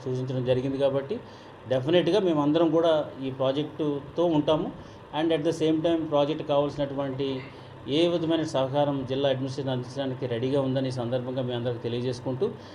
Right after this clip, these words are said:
so ఈరోజు మనకి ఈ ప్రాజెక్టు, ఆ, డీటెయిల్స్ అన్నీ కూడా మీకు అందరికి కూడా మా ఇంజనీర్ గారు already ఉన్నాయి. చాలాసార్లు, ఆ,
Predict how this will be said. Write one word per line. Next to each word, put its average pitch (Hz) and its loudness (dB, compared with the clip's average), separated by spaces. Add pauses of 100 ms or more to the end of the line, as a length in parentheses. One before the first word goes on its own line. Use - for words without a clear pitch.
(260)
so 165 8
ఈరోజు 170 6 (120)
మనకి 151 2
ఈ 160 6
ప్రాజెక్టు, 156 4 (160)
ఆ, 139 4
డీటెయిల్స్ 156 0
అన్నీ 151 2
కూడా 151 0
మీకు 139 0
అందరికి 135 -2
కూడా 143 0
మా 135 -2
ఇంజనీర్ 127 -2
గారు 127 0 (160)
already 127 -2 (320)
ఉన్నాయి. 156 2
చాలాసార్లు, 135 0 (280)
ఆ, 120 -4